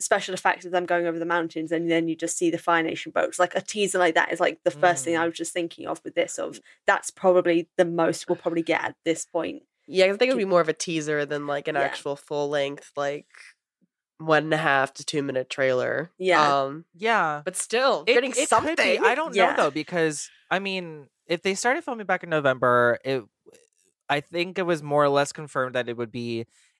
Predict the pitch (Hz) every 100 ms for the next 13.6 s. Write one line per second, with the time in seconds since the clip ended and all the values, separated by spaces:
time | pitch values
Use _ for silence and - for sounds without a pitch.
0 | - 135 131 123 127 - 123 120 117 -
1 | 139 156 170 208 214 190 165 131 123 127
2 | 139 143 143 127 127 131 123 127 123 -
3 | - 131 160 247 294 170 202 240 214 147
4 | 123 _ _ - 139 165 196 135 160 170
5 | 131 113 113 113 113 165 156 117 123 135
6 | 117 110 117 117 113 - 120 _ _ -
7 | 139 123 - _ _ _ _ _ _ -
8 | 135 139 151 180 214 208 147 151 156 160
9 | 165 - 160 139 127 127 135 131 135 135
10 | 123 120 120 147 131 135 - 139 120 -
11 | 127 120 - _ _ _ 143 143 143 120
12 | 151 139 143 127 135 135 139 127 123 127
13 | - 123 - - -